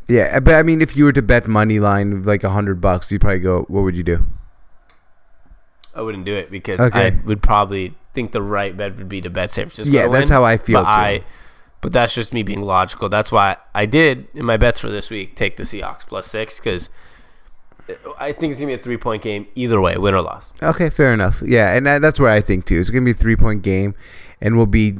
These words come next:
Speaker 1: we'll have an opportunity to win towards the end of the game. Uh, we'll just see who makes more plays.
Speaker 2: Yep.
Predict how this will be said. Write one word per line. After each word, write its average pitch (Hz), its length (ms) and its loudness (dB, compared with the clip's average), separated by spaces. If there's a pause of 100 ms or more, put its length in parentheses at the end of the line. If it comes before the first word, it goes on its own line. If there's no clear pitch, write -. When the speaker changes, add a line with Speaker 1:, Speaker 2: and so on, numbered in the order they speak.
(200)
Speaker 1:
we'll 117 240 2
have 110 200 2
an 107 80 0
opportunity 98 340 4
to 92 60 4
win 90 180 0
towards - 280 4
the - 80 -4
end 73 100 -6
of 71 60 -8
the 82 60 -6
game. 104 480 0
Uh, 101 400 2
we'll 98 140 2
just 95 180 -2
see 107 80 0
who 101 240 6
makes 104 220 0
more 101 140 2
plays. 104 380 0 (280)
Speaker 2:
Yep. 143 320 2